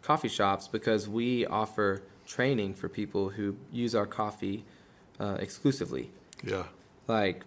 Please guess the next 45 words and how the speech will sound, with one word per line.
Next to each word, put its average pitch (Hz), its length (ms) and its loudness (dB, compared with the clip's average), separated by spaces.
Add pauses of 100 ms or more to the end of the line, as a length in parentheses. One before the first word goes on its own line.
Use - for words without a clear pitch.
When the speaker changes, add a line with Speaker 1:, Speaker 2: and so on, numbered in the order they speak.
(380)
Speaker 1:
before 117 320 8
I 113 40 6
came 127 180 6
over 123 140 4
here, 139 240 8
I - 20 10
was 110 120 4
hanging 117 220 4
out 113 200 4
with 104 140 -4
three 120 380 2
baristas 113 760 2
in 110 80 0
a 104 40 2
shop 123 280 2
that's - 140 -4
about 120 240 2
to - 100 0
open, 110 420 4 (520)
and 117 100 4
I 113 40 6
was 107 100 2
teaching 131 280 2
them 110 120 4
all 110 140 4
about 107 260 2
the 92 60 2
espresso 135 340 2
machine 127 500 2
and 104 100 0
how 117 120 4
to 104 80 2
make 123 240 2
coffee, 123 680 2
and, 95 280 0 (580)
and 101 500 2
I 113 60 4
wanna 220 200 8
be 147 120 10
able 120 120 10
to 107 60 2
keep - 380 -4 (120)
doing 135 340 8
that. 101 280 2 (140)
Speaker 2:
Yeah. 104 240 0